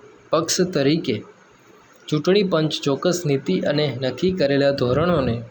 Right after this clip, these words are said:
આધારે માન્યતા આપે છે.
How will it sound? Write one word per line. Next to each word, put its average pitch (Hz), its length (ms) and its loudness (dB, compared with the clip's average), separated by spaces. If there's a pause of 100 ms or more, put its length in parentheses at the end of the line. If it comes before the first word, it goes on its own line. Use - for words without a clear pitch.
(720)
આધારે 139 360 2
માન્યતા 139 500 0
આપે 123 440 -2
છે. 117 360 -6